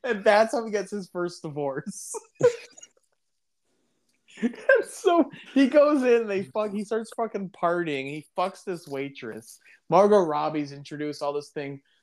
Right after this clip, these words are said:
So, like, they party all the way till fucking, like, five A M in the morning. And he's sitting there, Brad Pitt's sitting there. And, like, he's fucking hammered. Like, totally drunk.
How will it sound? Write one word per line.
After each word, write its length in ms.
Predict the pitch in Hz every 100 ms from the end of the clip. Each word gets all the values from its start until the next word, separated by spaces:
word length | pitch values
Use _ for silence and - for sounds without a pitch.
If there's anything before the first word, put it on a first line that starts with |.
| _
So, 260 | - 196 180
like, 300 | 180 175 - _ _ _ -
they 220 | 180 196
party 840 | 190 - 160 170 175 165 135 110 _ _ _ _
all 400 | 151 156 175 175
the 80 | 165
way 300 | 151 151 151
till 140 | - 131
fucking, 540 | - 147 143 151 147
like, 320 | 135 123 - _ _ _ _ _ -
five 380 | 160 160 165
A 220 | 160 156 135
M 240 | 139 139
in 80 | 127
the 80 | 120
morning. 480 | 117 120 127 113 -
And 80 |
he's 220 | - 147 -
sitting 420 | - 143 147 139
there, 120 | 139
Brad 320 | 131 143 143
Pitt's 340 | 151 147 - -
sitting 340 | 131 131 139
there. 360 | 143 151 180 - _ _ _ _ _ _ _ _ -
And, 160 | 165
like, 160 | 160 135
he's 360 | 127 139 131 - -
fucking 500 | 120 120 120 110 101
hammered. 760 | 104 110 113 113 110 98 - _ _ _ _ _
Like, 200 | 143 139
totally 540 | - 156 156 160 151 127
drunk. 560 | 110 123 127 123 110